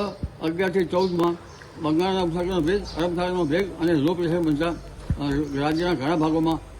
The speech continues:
સારો વરસાદ થવાની શક્યતા રહેશે. તારીખ બાર, તેર, ચૌદમાં મુંબઈ, મહારાષ્ટ્રના ભાગોમાં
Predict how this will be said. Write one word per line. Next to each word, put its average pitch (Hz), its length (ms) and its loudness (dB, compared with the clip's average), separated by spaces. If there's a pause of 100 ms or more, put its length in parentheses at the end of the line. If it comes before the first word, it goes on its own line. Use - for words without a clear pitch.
સારો 170 200 2
વરસાદ 165 280 2
થવાની 151 300 2
શક્યતા 143 360 -4
રહેશે. 151 340 0 (520)
તારીખ 175 240 2
બાર, 165 240 2
તેર, 185 220 0
ચૌદમાં 175 420 2 (300)
મુંબઈ, 170 280 4
મહારાષ્ટ્રના 170 420 2
ભાગોમાં 165 400 2